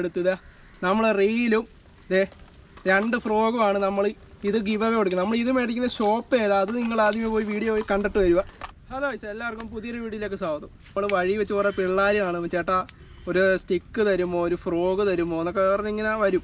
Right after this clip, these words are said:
കുറേ പേര് വരും. നമുക്ക് അതൊക്കെ കാണുമ്പോൾ സങ്കടം. നമ്മളൊരു വീഡിയോ, ഷോർട്ട് വീഡിയോ നമ്മൾ ഇട്ടിട്ടുണ്ട്. ഒരു പയ്യൻ നിന്ന് ചു-, ഏ, നമ്മുടെ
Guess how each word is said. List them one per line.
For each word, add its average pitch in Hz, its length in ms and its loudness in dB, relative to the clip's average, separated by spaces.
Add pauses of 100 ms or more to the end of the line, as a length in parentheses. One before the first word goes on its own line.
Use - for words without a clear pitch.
(160)
കുറേ 185 180 2 (120)
പേര് 233 200 0
വരും. 165 180 -2 (680)
നമുക്ക് 175 320 0
അതൊക്കെ 202 240 2
കാണുമ്പോൾ 196 280 -4
സങ്കടം. 185 360 0
നമ്മളൊരു 220 380 0
വീഡിയോ, 233 260 -2
ഷോർട്ട് 214 320 -2
വീഡിയോ 240 180 -2
നമ്മൾ 226 180 -2
ഇട്ടിട്ടുണ്ട്. 185 360 -2
ഒരു 180 160 -2
പയ്യൻ 196 380 0
നിന്ന് 185 220 -6 (500)
ചു-, 180 120 0 (200)
ഏ, - 20 0 (120)
നമ്മുടെ 180 240 -2